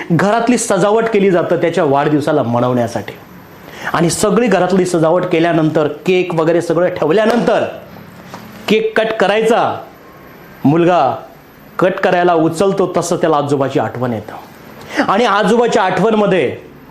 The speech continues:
तो शांत होतो आणि केक कट न करता असंच तो बाहेर निघतो, घराच्या बाहेर जातो, अंगणात जातो, आकाशाकडे बघतो आणि तीन वेळेस अशी चुटकी वाजवतो.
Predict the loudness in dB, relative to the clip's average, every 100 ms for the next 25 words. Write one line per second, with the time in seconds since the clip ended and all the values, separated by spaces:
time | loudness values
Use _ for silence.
0 | -20 -20 -18 -4 -2 0 -2 0 2 2
1 | 0 0 -2 -2 -14 -10 -2 -2 -2 -8
2 | -18 -20 -14 -2 0 2 2 0 2 2
3 | 2 0 0 2 0 -2 -8 -18 -20 -20
4 | -20 -18 -18 -14 -4 0 2 2 2 0
5 | 0 -6 -6 -14 -20 -16 -12 -2 0 2
6 | 2 2 2 2 2 2 2 2 2 2
7 | 2 2 0 2 0 -2 -8 -18 -20 -6
8 | -2 0 0 0 0 2 2 0 0 0
9 | 0 -6 -18 -12 -4 -2 -2 -2 0 2
10 | 4 2 2 0 -2 -4 -4 -2 0 0
11 | 0 -2 -4